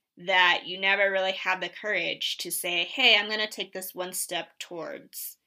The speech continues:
blank." Now, I want you to pause for a moment and close your eyes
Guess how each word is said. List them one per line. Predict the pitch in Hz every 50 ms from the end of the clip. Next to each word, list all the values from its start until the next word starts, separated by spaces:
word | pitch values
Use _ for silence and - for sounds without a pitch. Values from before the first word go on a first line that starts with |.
| _ _ _ _
blank." | - 170 - - - _ _ - - - _ _ _ _ _ _ _ _ _ _ _ _ _ -
Now, | 220 220
I | 226 240
want | 254 277 285 -
you | 370 370
to | 392 370
pause | - - - 196 202 202 202 202 -
for | - 180 185
a | 185 180
moment | 180 170 170 165 160 160 160 - _ - - - _ _ _ _ _ _ _ _ _ -
and | 190 190 196
close | - - 208 202 196
your | 196 190
eyes | 165 160 156 143 - - - - - - -